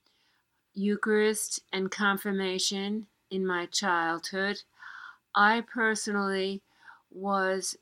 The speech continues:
very comfortable in my faith. Although I did go to a public school until the seventh grade, and then my education continued in a Catholic school, high school,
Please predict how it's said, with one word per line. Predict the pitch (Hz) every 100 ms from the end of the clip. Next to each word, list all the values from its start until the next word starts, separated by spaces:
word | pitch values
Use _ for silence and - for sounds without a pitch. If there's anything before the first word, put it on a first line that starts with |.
| -
very | 190 185 196 202 202 -
comfortable | - 208 196 196 170 185 180 175 -
in | 185 180
my | 175 170
faith. | 170 - 147 120 - - _ _ _ _ _ _ _
Although | 180 190 208 208
I | 196 185
did | 185 233 240 -
go | 202 190
to | 190 - 190
a | -
public | 175 - 226 226 214
school | - 185 175 175 180 180 _ - - _ _ -
until | 202 202 254 240
the | 240
seventh | 220 208 185 190 180
grade, | - 180 175 175 170
and | - 185 190
then | 196 202
my | 202 196 190 185 180 _ _ _
education | 185 185 190 185 196 185 - 190 175
continued | 185 180 - 214 202 196 190 190 190 _ _ _ _ _ _
in | 190 185
a | 180
Catholic | - - 190 190 208 196
school, | - - 196 180 175 180 _ _ _ _
high | 196 196
school, | 185 - 190 185 180